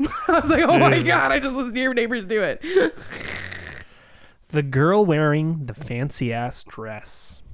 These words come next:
Speaker 1: It literally says fancy ass.
Speaker 2: It says fancy ass. When I was six, I randomly woke up in the middle of the night to see a little girl wearing a fancy-ass dress, holding a <laughs> creepy-ass doll,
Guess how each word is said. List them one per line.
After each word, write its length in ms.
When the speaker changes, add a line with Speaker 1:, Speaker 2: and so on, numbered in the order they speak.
Speaker 1:
It 80
literally 320
says 220
fancy 360
ass. 300
Speaker 2:
It 100
says 260
fancy 340
ass. 200
When 160
I 60
was 160
six, 380
I 40
randomly 420
woke 280
up 140
in 40
the 60
middle 180
of 60
the 80
night 260
to 80
see 180
a 40
little 300
girl 340
wearing 320
a 40
fancy-ass 1080
dress, 400
holding 460
a 120
<laughs> 80
creepy-ass 1000
doll, 360